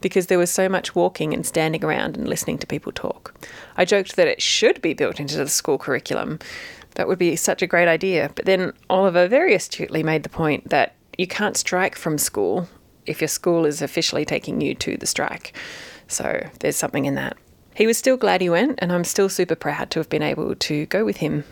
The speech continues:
on his first protest. So fast forward a couple of months, we're within a week of the federal election. There has been ever-increasing calls for climate to be a priority, and we've all seen clips of our politician dodging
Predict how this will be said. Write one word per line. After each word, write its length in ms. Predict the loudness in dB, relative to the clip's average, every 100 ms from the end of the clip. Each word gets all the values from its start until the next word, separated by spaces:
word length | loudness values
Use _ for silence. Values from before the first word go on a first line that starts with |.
| -8
on 120 | -4 -2
his 200 | -4 -2
first 240 | -4 -4
protest. 580 | -8 -8 -6 -6 -6 -8 -16 _ _ _ -10
So 160 | 0 2
fast 260 | 4 2 4
forward 180 | 2
a 20 | 2
couple 220 | -2 -2
of 60 |
months, 380 | 0 -2 -2 -4 -6 -10 2
we're 440 | 6 8 8 6
within 300 | 4 4 4
a 60 | 4
week 360 | 2 2 -2 0
of 400 | 2 2 0 -6 -6
the 200 | -2 -2
federal 360 | 0 0 0 0
election. 540 | -2 -2 -4 -4 -6 -12 -20 -20 -14 2
There 160 | 4
has 140 | 4 2
been 280 | 2 2 2
ever-increasing 600 | 4 2 2 0 0 -2
calls 420 | -2 0 0 0
for 80 | -6
climate 480 | -6 -4 -2 -2 -2
to 80 |
be 80 | -2
a 60 | -2
priority, 560 | -2 -4 -2 -2 -2
and 260 | -2 0 0
we've 160 | 2 2
all 220 | 2 2
seen 340 | 0 0 0
clips 400 | -2 -4 -4 -4
of 60 | -4
our 80 | -4
politician 640 | -2 -2 -2 -2 -2 -2
dodging 640 | 0 0 0 -2 -2 -2